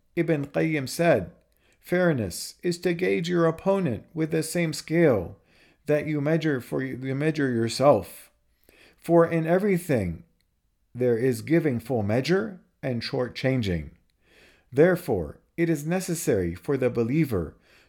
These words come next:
to adorn themselves with fairness, for it is among the most beautiful virtues, and being fair to others as he expects others to be fair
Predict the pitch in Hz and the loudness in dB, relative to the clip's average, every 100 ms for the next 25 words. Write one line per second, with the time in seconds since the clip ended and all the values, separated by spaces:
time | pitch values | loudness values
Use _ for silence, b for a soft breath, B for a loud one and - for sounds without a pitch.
0 | - - 175 147 175 196 170 139 117 156 | -2 2 2 2 0 2 0 -2 -2 2
1 | 127 90 - - - b b 156 160 - | 2 2 -6 -16 -20 b b 0 0 0
2 | 175 185 143 90 - - _ b b b | 0 2 0 -2 -8 -12 _ b b b
3 | b 175 180 175 170 160 156 165 185 180 | b 0 2 2 2 0 0 0 -2 -4
4 | 160 151 147 - 160 180 175 175 160 123 | -4 -2 -4 -4 -2 0 0 0 0 2
5 | 156 - 120 90 78 - - _ b b | 2 2 -2 -2 -8 -12 -14 _ b b
6 | b - 143 143 185 185 160 - 175 190 | b -4 -2 0 0 0 -2 -2 -2 0
7 | 170 170 170 190 208 226 - - _ - | 0 0 0 2 2 0 -4 -12 _ -2
8 | 165 170 175 156 143 - - 165 190 - | 0 0 0 -2 -2 -8 -2 -2 -2 -8
9 | - - _ 165 175 170 202 214 - - | -10 -12 _ 2 4 2 2 -2 -6 -10
10 | b b b b b 147 135 131 - 160 | b b b b b -2 0 -2 0 2
11 | 175 202 180 | 2 0 -6